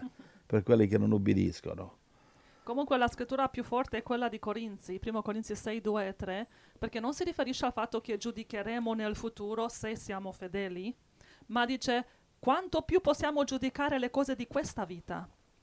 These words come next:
Speaker 1: Cioè per noi cristiani da mattina a sera è un giudicare tra il giusto e il sbagliato. Dobbiamo sempre discernere cosa è buono e cosa è sbagliato, quello è giudicare. E anche le persone che incontriamo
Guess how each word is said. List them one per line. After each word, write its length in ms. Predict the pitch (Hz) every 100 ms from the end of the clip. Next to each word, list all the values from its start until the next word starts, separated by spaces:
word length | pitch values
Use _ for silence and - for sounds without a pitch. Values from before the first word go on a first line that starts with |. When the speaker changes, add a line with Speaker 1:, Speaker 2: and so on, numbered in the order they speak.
| -
Speaker 1:
Cioè 200 | - 233
per 180 | 262 247
noi 240 | 320 254
cristiani 480 | - 220 - 254 233
da 120 | 214
mattina 380 | 214 214 269 233
a 60 |
sera 540 | 202 - 240 190 185 202 - - _
è 340 | - 220 214 -
un 180 | 220 220
giudicare 560 | 226 220 - 226 220
tra 340 | - 214 190 185
il 140 | 202
giusto 320 | 202 233 - 220
e 100 | 202
il 100 | 190
sbagliato. 640 | 175 185 185 175 165 170
Dobbiamo 300 | 165 202 214
sempre 480 | 240 285 277 220 185 - - _
discernere 600 | 220 - 285 254 185 185
cosa 200 | 220 220
è 40 |
buono 220 | 214 302
e 20 | 302
cosa 180 | 277
è 40 | 269
sbagliato, 320 | 254 254 190
quello 240 | - 302 285
è 20 |
giudicare. 600 | - 175 180 226 175 180 _ - -
E 80 | -
anche 240 | 254 311
le 80 | 311
persone 360 | 302 302 392 330
che 80 | 240
incontriamo 720 | 208 202 190 202 175 170 170